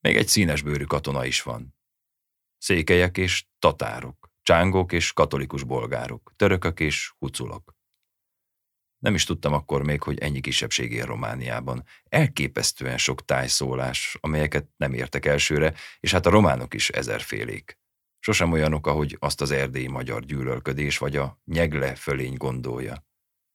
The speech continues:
Olyan román nincs. Azt láttam, hogy mindenki szimulál. Senki nem tart be egyetlen utasítást, szabályzati pontot, előírást sem. És ez valamilyen közmegegyezéssel történik, amiről mindenki tud.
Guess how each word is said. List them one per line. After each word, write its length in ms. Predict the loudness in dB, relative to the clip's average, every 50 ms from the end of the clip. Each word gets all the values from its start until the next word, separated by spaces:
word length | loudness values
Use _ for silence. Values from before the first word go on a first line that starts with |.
| _ _ _ _
Olyan 300 | _ -2 0 2 0 0
román 340 | 0 -2 -2 -4 -4 -4 -6
nincs. 440 | -8 -10 -10 -12 -12 -12 -12 -14 -14 _ _ _ _ _ _ _ _ _ _ _ _ _ _ _ _ _ _ _ _ _ _ _ _ _ _ _ _ _ _ _ _ _
Azt 240 | 4 4 4 6
láttam, 320 | 6 6 6 6 4 2 4
hogy 200 | 4 2 2 2
mindenki 360 | 0 2 2 0 -2 -2 -4
szimulál. 720 | -4 -2 -2 -4 -6 -6 -6 -6 -6 -6 -8 -10 -14 _ _ _ _ _ _ _ _ _ _ _ _ _
Senki 300 | 0 0 2 2 2 0
nem 160 | 0 0 0
tart 200 | 0 -2 0 0
be 120 | -4 -2 -2
egyetlen 400 | -2 0 0 -2 -4 -4 -6 -8
utasítást, 760 | -8 -8 -6 -6 -4 -6 -6 -6 -6 -8 -8 -8 -10 -6
szabályzati 600 | -4 -2 -2 0 0 0 -2 0 -2 -4 -6 -6 -10
pontot, 420 | -6 -6 -6 -4 -4 -6 -8 -6
előírást 680 | -8 -8 -6 -6 -8 -8 -8 -8 -8 -6 -6 -6 -4 -4
sem. 340 | -6 -6 -6 -8 -12 -14 -16 _ _ _ _ _ _ -20 _ _ _
És 140 | 2 4
ez 120 | 4 4 4
valamilyen 560 | 4 4 6 6 6 6 6 4 4 0 -4 _ _
közmegegyezéssel 920 | 4 4 6 4 2 0 0 -2 -2 -2 -2 -2 0 0 2 2 0 0
történik, 560 | 0 -2 -2 -2 -2 -4 -4 -4 -4 -4 -4
amiről 340 | -2 0 2 2 2 2 2
mindenki 460 | 2 2 0 0 -2 -6 -6 -8 -10
tud. 340 | -10 -8 -10 -10 -10 -14